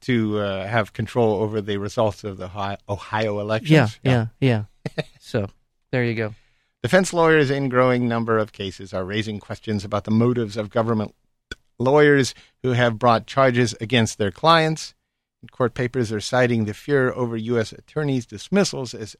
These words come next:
Speaker 1: evidence that their cases have been infected by politics.
Speaker 2: Hmm.
Speaker 1: So now the whole legal system, there's a backlash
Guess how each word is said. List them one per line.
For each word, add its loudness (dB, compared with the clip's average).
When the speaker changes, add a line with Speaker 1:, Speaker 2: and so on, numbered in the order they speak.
Speaker 1:
evidence 0
that -4
their 4
cases -8
have -2
been -8
infected -8
by -6
politics. -4
Speaker 2:
Hmm. -2
Speaker 1:
So 2
now 6
the 4
whole 6
legal 4
system, -2
there's -2
a -2
backlash 2